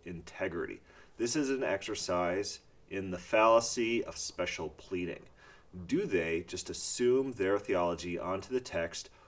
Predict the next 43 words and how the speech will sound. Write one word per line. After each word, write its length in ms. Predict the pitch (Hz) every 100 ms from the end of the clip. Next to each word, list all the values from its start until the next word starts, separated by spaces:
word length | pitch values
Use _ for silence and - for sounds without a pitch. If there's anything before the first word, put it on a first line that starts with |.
| -
or 160 | - 127
do 80 | 131
they 140 | 127
prove 280 | 127 - 87
it 160 | 90 -
from 380 | - 80 73 78
the 80 |
text? 680 | 78 - - 107 - - - - -
Do 120 | - 95
they 160 | 120
read 320 | 107 120 120 -
other 340 | 110 131 135
authors 680 | 92 95 92 - 104 85 - -
with 280 | 87 85 -
the 80 | 85
same 420 | - 101 104 110
phrases, 640 | - 95 90 90 95 95 - - - - -
the 80 | 90
same 480 | - - 98 101 92
style 320 | - - 98 104
of 120 | 107
thinking 560 | 95 90 - 87 87 -
in 220 | 90 85
different 340 | 117 117 107
ways 540 | - 113 101 90 90 - - - _
because 300 | 85 - 101
of 100 | 90
their 140 | 87 85
theological 840 | - 85 85 80 80 - 85 80 -
biases? 720 | 82 80 76 - - - - - - - - -
The 60 |
second 400 | - - 190 220
reason 320 | 156 139 135 127
Homer 460 | - 127 117 113
is 180 | - -
incredibly 440 | 90 - 117 107
important 420 | 92 - 87 85 85
to 180 | 87
a 40 | 82
study 260 | - 90 87
of 60 |
the 80 | 82
Bible 420 | 85 90 90 -